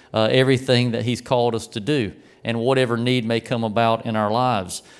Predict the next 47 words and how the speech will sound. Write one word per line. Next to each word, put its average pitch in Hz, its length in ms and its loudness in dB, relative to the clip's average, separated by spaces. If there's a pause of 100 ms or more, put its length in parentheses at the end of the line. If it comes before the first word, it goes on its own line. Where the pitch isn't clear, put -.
(140)
But 117 140 -2
many 135 240 2
times 127 340 2
we're 117 140 0
weighed 123 320 2
down 120 260 4
by 113 140 4
unbelief, 127 680 0
and 113 80 0
I 110 40 0
had 123 140 0
the 120 80 -6
scale 131 460 2
out, 107 200 4
and 107 80 -8
we 110 80 -4
were 104 80 -6
talking 135 320 2
about 123 200 2
our 120 140 4
goal 135 380 2
being 127 340 0
to, 117 200 0 (400)
to 131 120 0
walk 180 320 6
in 165 60 -2
the 147 80 -4
promises 139 560 0
of 104 140 -6
God, 156 340 6
but 123 120 -6
that 127 180 0
the 127 100 4
unbelief 151 580 2
of 131 80 -6
the 135 60 0
world 147 380 2
system 143 420 -2
and 117 120 -2
the 127 60 0
unbelief 139 440 0
of 117 100 -4
our 120 120 4
past 135 520 0
and 117 80 -4
our 117 100 0
experiences 131 760 -4